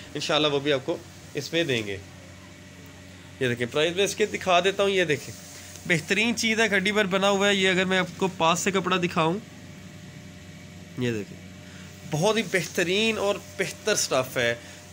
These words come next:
चार मीटर की cutting है। आपको different colors, light shades इसलिए हमने रखे हैं क्योंकि हमारे पास बहुत ज़्यादा demand आ रही थी कि हमें थोड़े से light shades दिए जाएँ।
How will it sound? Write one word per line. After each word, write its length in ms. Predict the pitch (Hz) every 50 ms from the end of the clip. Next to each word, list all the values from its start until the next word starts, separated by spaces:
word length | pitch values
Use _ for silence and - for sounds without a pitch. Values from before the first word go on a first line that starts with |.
| - -
चार 260 | - 180 185 202 208
मीटर 240 | 208 208 202 214 208
की 120 | 185 208
cutting 360 | 190 - 196 170 180 196 202 202
है। 200 | 202 202 208 202
आपको 380 | - 165 160 - 196 196 196 196
different 420 | 170 160 165 - - 220 214 -
colors, 380 | 202 185 190 202 202 170 - -
light 360 | 175 170 165 165 175 202 202 -
shades 500 | - - 226 214 214 214 214 - - -
इसलिए 260 | 196 165 - - 214 220
हमने 180 | 214 214 220 208
रखे 240 | 185 156 - 175
हैं 160 | 180 190 190 185
क्योंकि 260 | - 185 180 202 202
हमारे 240 | 190 180 165 160 156
पास 200 | 180 175 - -
बहुत 180 | 175 165 180 170
ज़्यादा 220 | 180 170 170 185
demand 320 | 175 175 175 165 165 165
आ 80 | 165 156
रही 140 | 151 156 156
थी 140 | 151 175 180 175 - - - - - -
कि 60 | 180
हमें 160 | 175 180 185 -
थोड़े 220 | - 175 180 180
से 60 | 175 180
light 240 | 170 156 156 165
shades 320 | 160 - - 160 175 165 -
दिए 200 | 170 175 175 160
जाएँ। 220 | 160 156 165 175